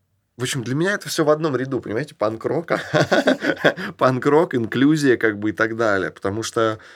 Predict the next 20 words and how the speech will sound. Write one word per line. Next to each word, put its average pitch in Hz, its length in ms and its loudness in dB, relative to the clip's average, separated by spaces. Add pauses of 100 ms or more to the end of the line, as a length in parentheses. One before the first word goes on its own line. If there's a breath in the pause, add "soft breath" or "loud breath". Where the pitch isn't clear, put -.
(380 loud breath)
это 143 180 0
про 151 140 0
быть 143 200 -2
настоящим. 135 760 -2 (340)
Это, - 200 0
это 127 460 0
вот 120 120 -8
щас 135 200 -4
у 127 40 -8
меня, 117 260 -2 (120)
э, 110 280 -2
делала 107 540 0 (360)
студентка 104 760 -2 (580 soft breath)
вербатим, 120 580 0 (360)
то 117 100 -2
есть 98 100 -6
взяла 113 240 4
интервью 110 420 -2 (500)
у 98 60 -4
девочки, 175 580 -4